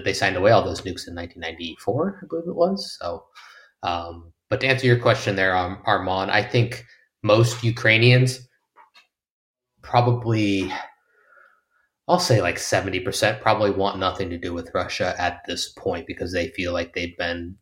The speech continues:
invaded and violated. That said, when it comes to stuff like this, people usually join the winners. You know, like, what's that phrase?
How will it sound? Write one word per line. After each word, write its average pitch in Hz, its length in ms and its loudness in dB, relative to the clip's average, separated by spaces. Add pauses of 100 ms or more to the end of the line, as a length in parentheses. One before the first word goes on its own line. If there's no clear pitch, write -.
(140)
invaded 87 560 -4
and 87 200 -8
violated. 85 640 0 (280)
That - 280 -2
said, - 600 4 (920)
when 92 420 -2
it - 140 -12
comes 95 380 -4
to 98 100 -6
stuff - 340 -2
like 95 240 -4
this, - 340 0
people 104 360 0
usually 101 440 0
join 90 300 -4
the 80 80 -14
winners. - 520 -8 (300)
You 82 120 -14
know, 82 140 -10
like, 82 220 -8
what's 104 220 0
that 92 220 -2
phrase? 101 360 4